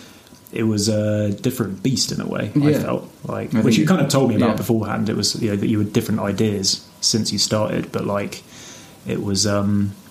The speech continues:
Speaker 1: yeah, it was, you sort of changed gear, basically.
Speaker 2: Yeah, definitely. I think, um, when we were playing really frantic, sort of eighties hardcore influenced punk, it was easy to just be, like, drums and guitar,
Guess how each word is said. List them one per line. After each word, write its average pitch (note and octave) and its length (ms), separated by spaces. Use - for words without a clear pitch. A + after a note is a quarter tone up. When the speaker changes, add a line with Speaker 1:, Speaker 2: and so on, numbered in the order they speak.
Speaker 1:
yeah, G2+ 320
it F2 100
was, - 280
you G#2+ 80
sort - 160
of - 60
changed G2+ 300
gear, A2+ 240
basically. - 460
Speaker 2:
Yeah, B2 320
definitely. - 500
I A#2 40
think, A2+ 360
um, G#2+ 460
when A#2 540
we B2 180
were A2 100
playing A2 440
really A2+ 360
frantic, G#2+ 640
sort - 240
of - 100
eighties G#2+ 500
hardcore G#2+ 640
influenced A2+ 680
punk, A#2 460
it B2+ 160
was B2+ 180
easy B2 440
to A#2+ 160
just A2+ 240
be, F#2+ 120
like, - 300
drums G#2+ 300
and G2+ 100
guitar, G2+ 440